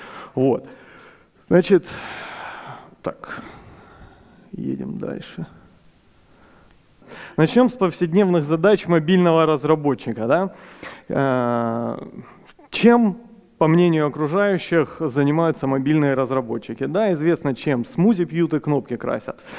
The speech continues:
Но на самом деле, э, среднестатистический рабочий день мобильного разработчика выглядит примерно вот так вот.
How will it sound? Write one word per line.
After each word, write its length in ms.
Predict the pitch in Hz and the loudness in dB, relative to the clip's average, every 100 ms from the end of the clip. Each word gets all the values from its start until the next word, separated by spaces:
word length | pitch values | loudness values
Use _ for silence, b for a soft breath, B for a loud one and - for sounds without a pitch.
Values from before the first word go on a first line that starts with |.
| B B B | B B B
Но 340 | 147 185 240 233 | 0 2 0 -2
на 160 | 160 160 | -4 -4
самом 480 | - 202 180 151 135 | 2 2 2 -2 -2
деле, 520 | 190 233 226 226 180 B B B _ B B B B B B B | -2 2 2 2 -2 B B B _ B B B B B B B
э, 640 | - 135 131 123 117 117 - | -4 -2 0 0 -2 -6 -12
среднестатистический 1200 | - 165 180 156 160 - 170 170 196 170 165 - 151 | -2 2 2 2 0 0 0 -2 -4 -2 -2 2 2
рабочий 440 | 151 165 160 151 | 2 0 0 -2
день 180 | 165 208 | 2 2
мобильного 560 | 160 147 151 147 139 | 2 0 0 2 0
разработчика 720 | 139 135 156 202 214 175 151 135 | -2 -4 -4 -4 -4 -2 0 2
выглядит 480 | 135 180 156 139 - | 0 0 0 -2 -2
примерно 420 | 131 165 147 143 | 0 0 0 0
вот 200 | 143 143 | 0 -2
так 220 | 135 - | -4 -4
вот. 200 | - - | -10 -14